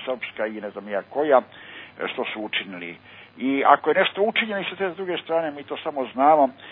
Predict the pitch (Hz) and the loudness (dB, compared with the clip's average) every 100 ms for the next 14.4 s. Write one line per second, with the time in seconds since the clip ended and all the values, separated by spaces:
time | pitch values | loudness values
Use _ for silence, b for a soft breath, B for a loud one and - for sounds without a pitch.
0 | B 127 120 131 - 113 113 - 139 139 | B 0 4 2 2 -4 -2 -2 -4 -4
1 | 139 123 117 123 120 98 - 92 80 85 | -4 -4 -2 0 0 0 -6 -10 -8 -8
2 | 82 80 71 - _ B B B B B | -10 -10 -12 -14 _ B B B B B
3 | B - 123 139 - 160 196 - 220 214 | B 2 4 2 0 4 4 4 -2 -4
4 | 202 202 190 - 185 - 196 180 175 165 | -4 -4 -4 -6 -6 2 4 4 0 -4
5 | 165 - B B 190 190 180 - 185 170 | -4 -10 B B 2 4 4 2 0 2
6 | 151 - B - - 165 190 170 175 165 | 2 -4 B -8 -4 2 2 2 -4 -2
7 | - 214 170 160 151 151 - 131 123 - | 0 0 0 -2 2 2 2 -4 -4 -4
8 | 139 139 147 117 - _ _ _ _ _ | -4 -4 -6 -6 -14 _ _ _ _ _
9 | _ _ _ - B B B - 160 175 | _ _ _ -18 B B B 2 4 4
10 | 170 151 156 - 196 165 - 175 - 131 | 2 2 -2 -2 -2 -2 -2 -4 -6 -8
11 | 139 - 160 156 151 139 143 156 151 143 | -10 -8 -10 -8 -8 -4 -4 0 4 6
12 | 139 131 - 147 139 135 131 123 113 110 | 6 2 -4 -8 -4 -4 -6 -4 0 0
13 | 98 85 80 76 58 - B B B - | 0 0 -2 -4 -10 -14 B B B -8
14 | 127 127 127 143 | -6 2 6 6